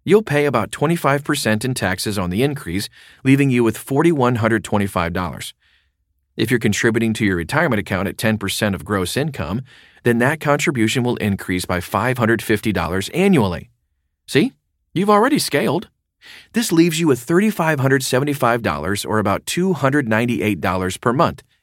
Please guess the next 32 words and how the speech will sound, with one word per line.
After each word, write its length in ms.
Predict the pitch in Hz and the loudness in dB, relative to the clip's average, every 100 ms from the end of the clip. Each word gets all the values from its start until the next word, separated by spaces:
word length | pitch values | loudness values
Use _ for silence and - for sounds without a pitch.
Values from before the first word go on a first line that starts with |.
| _ | _
extra. 500 | 143 165 - - 85 - _ _ _ _ _ _ _ _ _ _ | -2 0 -2 -4 -6 -8 _ _ _ _ _ _ _ _ _ _
This 180 | - 135 | -4 -2
is 140 | 156 135 | -2 0
where 100 | 127 | 0
you 140 | 123 | 0
need 200 | 113 113 | 0 0
to 40 | |
get 220 | 95 107 - | -2 -4 0
tough 240 | 110 101 | -2 0
on 100 | 95 | -2
yourself. 420 | 85 - 73 - - - - _ _ _ _ | -2 -4 -8 -10 -18 -20 -20 _ _ _ _
Instead 340 | - 127 175 196 | -2 -2 0 0
of 80 | |
using 300 | 175 135 143 | 2 0 0
that 180 | 135 123 | 0 0
money 240 | 101 107 104 | 0 0 0
to 160 | - | -2
increase 460 | 104 107 - 101 95 | -2 -2 0 -2 0
your 100 | 95 | -2
lifestyle 540 | 90 101 - 90 76 | -2 -2 -4 -6 -4
now, 540 | 90 175 160 85 147 214 _ _ _ _ _ - | -2 -2 0 -2 -2 -4 _ _ _ _ _ -8
ask 240 | 165 196 | -6 -4
yourself 380 | 226 214 165 156 | -4 -4 -2 -2
if 160 | - 110 | -2 -2
you 120 | 131 | 0
can 160 | - 185 | 2 2
be 160 | 196 | 0
happy 400 | 165 104 95 104 | 0 0 -2 0
living 360 | 98 98 110 117 | 0 0 2 2
as 200 | 101 107 | 0 0
you 120 | 127 | 0
are 280 | 78 73 87 | -2 -4 -8